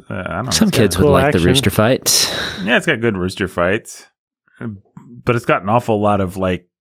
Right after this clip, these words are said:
Speaker 1: Chanticleer and his wife had to learn how to have a relationship. I mean, it's, it's just a weird book. Not quite sure I'm vibing on why people, why it means so much to people. Like, it,
Speaker 2: I can tell.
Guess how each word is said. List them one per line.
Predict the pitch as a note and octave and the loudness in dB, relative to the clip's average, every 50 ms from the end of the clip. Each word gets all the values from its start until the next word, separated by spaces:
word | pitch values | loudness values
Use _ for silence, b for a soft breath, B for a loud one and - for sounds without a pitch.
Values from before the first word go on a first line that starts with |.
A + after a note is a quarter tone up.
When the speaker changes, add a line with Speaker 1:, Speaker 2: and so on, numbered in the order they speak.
| _ _ _ _ | _ _ _ _
Speaker 1:
Chanticleer | - - C#3+ F3 A3+ F#3+ D3+ - - B2+ C3 C3+ C#3 C#3+ | -2 2 2 2 2 2 -2 -2 0 2 4 4 6 4
and | C3+ B2 | 4 4
his | C3+ D3 B2 G#2+ | 2 0 -2 0
wife | G2+ C3 F#3+ F3 D3 F3 F3 - - - - - | 0 2 2 4 2 0 -2 -6 -14 -20 -18 -6
had | - A2+ A2+ C3+ C#3+ E3 | 0 0 2 2 0 -2
to | D#3+ | -4
learn | C#3+ G#2+ G2 G#2 A#2+ C3 A#2 | -2 0 2 2 2 2 0
how | G#2+ A2 | 0 0
to | C3 C3+ | 0 0
have | C#3 D3 | -2 -2
a | D#3 F3 | -4 -4
relationship. | F3 F#3 G3+ A3+ B3+ G#3+ G3 F#3 - - B2+ G#2 G#2+ A2+ - | -4 -4 -4 -2 -2 0 0 -2 -4 -6 -6 -6 -6 -6 -4
I | - | -4
mean, | A2 G#2+ G#2 | -2 -2 -2
it's, | G2 - - - b b b b b b b b b _ _ _ | -2 -4 -8 -14 b b b b b b b b b _ _ _
it's | - D4 F4 | -4 -2 0
just | - | 0
a | - E2+ | -2 -2
weird | D#2 E2+ A2+ C3+ C3+ A2 F#2+ - | 0 2 4 4 4 2 0 0
book. | - G#2+ G#2 F2+ D#2 - - - - - - _ _ _ _ _ _ _ - | 0 0 2 2 0 -4 -10 -20 -20 -20 -20 _ _ _ _ _ _ _ -2
Not | C3+ E3 G3 - | 0 0 0 2
quite | - E3 D3+ A#2 | 2 0 0 0
sure | - - C#3+ C3 B2 | -2 -2 0 0 2
I'm | A2+ G#2+ G2 F#2 | 2 2 0 2
vibing | F2+ G#2 G2+ G#2 G2 G#2 G2+ G2 | 2 2 2 2 2 2 2 2
on | F#2+ F#2 F#2 F2+ | 2 0 0 0
why | E2+ F#2 F2+ F#2 | 0 0 0 0
people, | F2+ - - G2+ F2+ - G2 F#2 F2+ E2+ E2+ E2+ _ _ _ _ _ _ _ _ - | 0 -2 -4 -4 -2 -2 -2 0 0 -2 -4 -6 _ _ _ _ _ _ _ _ -6
why | A2 A2 A#2+ B2 | 0 2 2 4
it | B2 - | 4 4
means | A2+ A2+ G#2+ G2+ | 2 2 2 0
so | - - F#2+ F2 | 0 0 0 0
much | E2 D#2+ E2+ - - - | 0 -2 -4 -6 -8 -12
to | - | -12
people. | - - D#2+ D2 - D#2 D2 C#2 C2+ - - - - | -12 -10 -10 -10 -8 -8 -8 -8 -8 -12 -16 -16 -10
Like, | - F2+ F2+ E2+ | -8 -6 -6 -2
it, | F2+ F#2 | 0 0
Speaker 2:
I | G2 | 0
can | G2 - F#2+ F2 | 0 0 0 0
tell. | - F#2+ E2+ | 2 2 2